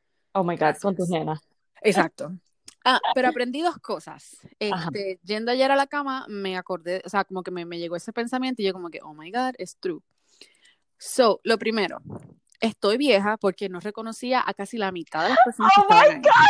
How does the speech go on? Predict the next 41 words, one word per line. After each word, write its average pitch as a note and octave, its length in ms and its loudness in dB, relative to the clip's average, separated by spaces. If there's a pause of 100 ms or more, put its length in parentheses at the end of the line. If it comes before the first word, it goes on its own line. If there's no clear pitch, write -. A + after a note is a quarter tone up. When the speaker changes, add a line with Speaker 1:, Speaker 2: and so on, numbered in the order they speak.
(220)
Speaker 1:
God, - 140 4
yo F#4 60 6
tampoco. G#4+ 720 4 (500)
Qué G#4+ 140 8
bueno G4 260 8 (120)
que G4+ 160 8
lo D#4+ 260 8
dices. F4 640 8 (260)
Yo D#4+ 140 8
le D#4 100 8
decía G4+ 360 8
a F#4+ 80 8
mi A4 80 8
esposo F#4+ 460 4
ayer, D#4 460 -2 (220)
"¿Tú A3+ 120 -10
sabías E4+ 640 -2
que D#4+ 100 -12
ese E4 220 -2
era E4+ 180 0
fulano? F4+ 400 -2 (180)
Ese C4 220 0
era D4+ 80 6
el D#4 80 6
que D#4 100 -2
cantaba E4 400 4
esa E4 160 0
canción". D#4 560 0
Yo A3+ 280 4
ni D4+ 180 4
la G#3 180 6
cara C4+ 300 8
ni C4+ 120 4
el A3 140 6
nombre, E4 400 6
yo C#4+ 140 6
<laughs> - 540 -2
no E4+ 100 8
sabía C#4+ 340 2 (140)
quién B3 320 0
era. F#4+ 680 6